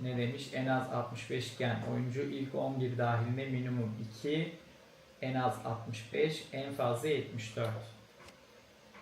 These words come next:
Ee, en az altmış beşe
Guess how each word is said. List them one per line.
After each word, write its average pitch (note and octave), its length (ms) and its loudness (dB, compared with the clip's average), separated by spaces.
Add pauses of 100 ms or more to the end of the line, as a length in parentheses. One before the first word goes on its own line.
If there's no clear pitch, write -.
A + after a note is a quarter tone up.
(640)
Ee, A2+ 440 -2 (500)
en - 140 -6
az A#2+ 320 -4
altmış A#2+ 480 -6
beşe B2+ 600 -2